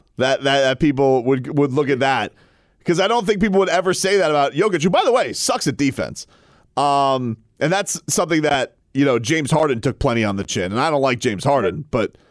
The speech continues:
he sucks at defense, and nobody, nobody says a, nobody says a word about it. It's all because of how beautiful an offense player, which, by the way, he is. I've, like, I, watching what Jokic did to the Heat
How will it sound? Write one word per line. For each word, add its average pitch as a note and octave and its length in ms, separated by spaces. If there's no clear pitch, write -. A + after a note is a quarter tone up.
he G3 140
sucks A3 280
at C3+ 120
defense, A2+ 640
and C3+ 160
nobody, C#3+ 560
nobody D3+ 280
says B2+ 300
a, A2+ 200
nobody C#3+ 220
says C3 240
a B2+ 60
word B2+ 180
about A2 280
it. F2 100
It's A#2 180
all C3+ 280
because A#2 380
of A#2 80
how C3 120
beautiful C#3 380
an C3+ 60
offense B2+ 160
player, G#3 220
which, A#3 180
by D#4+ 120
the C#4+ 80
way, A3 180
he - 220
is. G#3+ 360
I've, A3 240
like, F3+ 200
I, - 200
watching A#3 400
what A3+ 100
Jokic G3+ 320
did G3 140
to G3+ 60
the E3 140
Heat F3 280